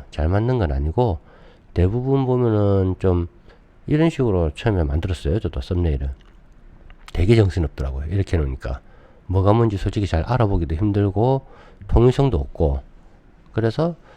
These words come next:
어차피 이왕에 하는 거 좀, 어, 규칙을 좀 만들자. 그래서 나름대로 이제 저는 강좌다 보니까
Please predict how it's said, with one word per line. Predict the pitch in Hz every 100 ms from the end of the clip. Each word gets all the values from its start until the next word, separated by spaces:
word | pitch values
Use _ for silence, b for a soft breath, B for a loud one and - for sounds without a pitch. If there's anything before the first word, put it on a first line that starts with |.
| B B
어차피 | 95 - - - 143 - - 160
이왕에 | 107 95 113
하는 | 104 117 131
거 | 117 98 107 90 95
좀, | 95 87 - - - - B B -
어, | - 82 78 78 80 82 - - -
규칙을 | - 185 - 113
좀 | 95 78
만들자. | 73 92 117 80 85 71 - b b b b - -
그래서 | 101 98 139 151 - - -
나름대로 | 78 95 107 104 92
이제 | 82 80 76 69 71 - - - -
저는 | 107 90
강좌다 | - 82 101 151 113
보니까 | 101 90 - 151